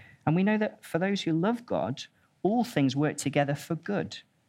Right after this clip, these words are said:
for those who are called according to his purpose."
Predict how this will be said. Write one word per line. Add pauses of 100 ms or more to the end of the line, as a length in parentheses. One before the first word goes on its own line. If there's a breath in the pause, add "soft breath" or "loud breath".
(160)
for
those
who
are
called
according
to
his
purpose."